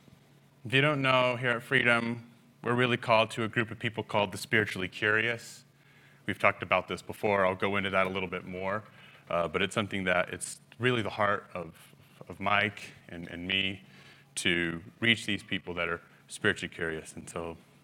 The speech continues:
just to kind of explain what that is just a little bit more, um, think about, like, it's people who are, like, open to the idea of faith. It's the beginning part of that journey. Think of it like the trial phase on, like,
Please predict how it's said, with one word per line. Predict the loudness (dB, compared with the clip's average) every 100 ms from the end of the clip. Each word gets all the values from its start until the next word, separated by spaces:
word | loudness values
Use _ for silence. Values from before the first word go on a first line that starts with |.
| _ -16
just | -14 -10
to | -4
kind | -2 -2
of | -4 -16 -10
explain | -8 -8 -6 -2 0 0
what | -4 -2
that | -2 0
is | 0 0 -4 -12 -20 -20 -20 -10
just | -10 -4
a |
little | -2 -2
bit | -2
more, | 2 4 4 2 -2 -20 -20 -4
um, | 0 0 -2 -10 -14 -20 _ _ -20 _ _ -4
think | 0 0
about, | 4 6 6 4
like, | 4 6 4 -2 -16 -16 -20 _ _ -10
it's | -8
people | -4 -2 0
who | 2
are, |
like, | 2 0 -4 -2
open | 0 2 0 -2
to | 0
the | 0 0 4
idea | 2 2 2 4 6 2 0
of | -6
faith. | -6 -10 -8
It's | -4
the | 0
beginning | 2 2 4 4 6 0
part | -4 2 4 4 2 -4 -20 _ _ _
of | -2 2
that | 4 4 2
journey. | 0 2 0 -4
Think | -6 -4
of | 0
it | 2
like | 2 0
the |
trial | -2 4 6 4
phase | 2 4 4 2
on, | -4 -2
like, | -4 -6